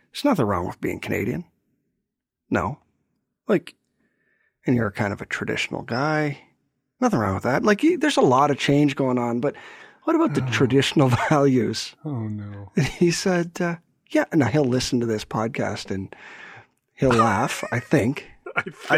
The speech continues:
Speaker 2: think.
Speaker 1: kinda talked to him about telling this story. Um, and I'm, I'm walking him down this path of, you know, he's very traditional. It's okay to be traditional.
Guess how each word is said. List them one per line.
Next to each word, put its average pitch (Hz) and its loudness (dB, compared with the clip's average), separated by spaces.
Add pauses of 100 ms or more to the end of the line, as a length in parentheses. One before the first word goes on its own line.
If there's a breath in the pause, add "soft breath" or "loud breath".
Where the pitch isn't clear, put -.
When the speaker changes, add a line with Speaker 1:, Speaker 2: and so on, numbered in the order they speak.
Speaker 2:
think. - -8
Speaker 1:
kinda 202 4
talked 113 0
to 127 0
him 117 2
about 104 -2
telling 113 -2
this 101 -4
story. 110 -6 (720 loud breath)
Um, 139 4 (220)
and 165 4
I'm, 139 -2
I'm 131 -2
walking 151 -2
him 113 -6
down 110 -2
this - -6
path - -8 (320)
of, 107 -4
you 120 -2
know, 113 -8
he's 117 -8
very 101 -4
traditional. 123 -2 (480)
It's - -10
okay - -2
to 95 -4
be 98 -4
traditional. 135 -4